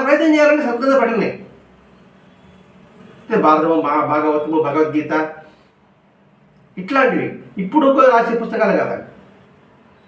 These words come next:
ఇప్పుడు చాలామంది రాస్తున్నారు, అది వాళ్ళ భావాలు, అవి వాళ్ళ ఆలోచనలు. వీటన్ని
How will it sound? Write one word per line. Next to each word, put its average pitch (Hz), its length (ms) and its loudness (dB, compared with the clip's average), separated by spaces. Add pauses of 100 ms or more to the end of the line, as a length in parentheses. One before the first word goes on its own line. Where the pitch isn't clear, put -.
(500)
ఇప్పుడు - 220 -6
చాలామంది 196 280 2
రాస్తున్నారు, 247 420 2 (680)
అది 160 140 -2
వాళ్ళ 180 140 2 (120)
భావాలు, - 300 2
అవి - 320 -4
వాళ్ళ 170 140 2 (420)
ఆలోచనలు. 190 460 0 (1080)
వీటన్ని 226 360 2